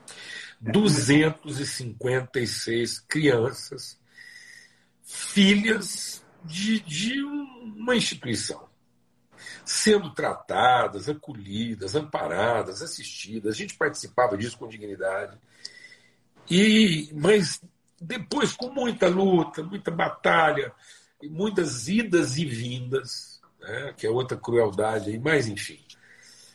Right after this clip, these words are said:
é, muitas dessas crianças encontraram casa.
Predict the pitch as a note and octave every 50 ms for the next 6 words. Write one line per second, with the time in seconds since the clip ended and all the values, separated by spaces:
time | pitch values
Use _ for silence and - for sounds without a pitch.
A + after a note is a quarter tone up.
0 | _ - - - - - - B2+ B2+ C3 C3 B2+ B2+ C3 C#3 D3 D3+ E3 D#3 -
1 | D3+ C3+ A2 - B2+ A#2+ B2 B2+ - - B2+ A#2 - - - - _ _ _ _
2 | _ _ _ _ _ _ _ _ _ _ _ - - A#2+ G#2+ A2 A2+ A2 A2 -
3 | A#2 G#2+ F#2+ - - G2 - - G2 G2 G2 F#2+ - - G2+ - - - - -
4 | - -